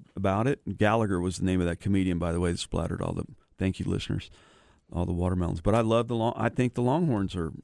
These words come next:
are, uh, poised, uh, to win again and get, you know, all you gotta do is, you know, you win, you win those first two games, it's essentially over. Rarely does something happen. I think that, uh, I think a team that could come back and win the regional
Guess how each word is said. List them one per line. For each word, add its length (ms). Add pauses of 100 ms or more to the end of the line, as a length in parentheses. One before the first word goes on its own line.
(120)
are, 240
uh, 100 (460)
poised, 560 (840)
uh, 240
to 100
win 200
again 300
and 120
get, 180 (600)
you 80
know, 80
all 80
you 60
gotta 160
do 260
is, 220 (500)
you 140
know, 40
you 160
win, 180
you 140
win 140
those 140
first 220
two 120
games, 460
it's 260 (140)
essentially 500
over. 260 (100)
Rarely 360
does 160
something 320
happen. 380 (340)
I 80
think 320
that, 240
uh, 200 (360)
I 80
think 200
a 40
team 260
that 80
could 200
come 140
back 200
and 100
win 120
the 80
regional 520